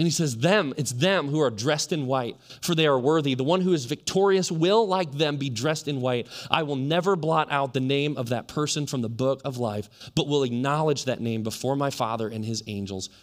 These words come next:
Whoever has ears, let them hear what the Spirit says to the churches."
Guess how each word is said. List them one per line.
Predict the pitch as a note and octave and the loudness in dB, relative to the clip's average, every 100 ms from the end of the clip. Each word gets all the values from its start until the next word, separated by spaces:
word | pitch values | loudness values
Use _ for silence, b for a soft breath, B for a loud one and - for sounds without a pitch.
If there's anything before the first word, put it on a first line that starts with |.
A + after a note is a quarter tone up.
| b | b
Whoever | C#3 B2 | -4 -2
has | B2+ A2 - | -4 -6 -4
ears, | D3 D3+ E3 D#3 C3+ | -2 0 0 -2 -6
let | A#2+ | -6
them | A#2+ G#2+ | -6 -6
hear | - C#3+ D3 D3 | -4 -2 0 -2
what | A#2+ - | -4 -4
the | |
Spirit | G#2 - - C3+ D3+ D#3+ - b b | -4 -4 -2 -2 0 0 -2 b b
says | - - - C3 A#2+ A#2+ A2+ - - b b - | -4 -2 -2 -2 -2 -2 -4 -4 -10 b b -8
to | - | -8
the | E2 | -6
churches." | - - - - - - - - | -6 -8 -8 -10 -12 -10 -10 -10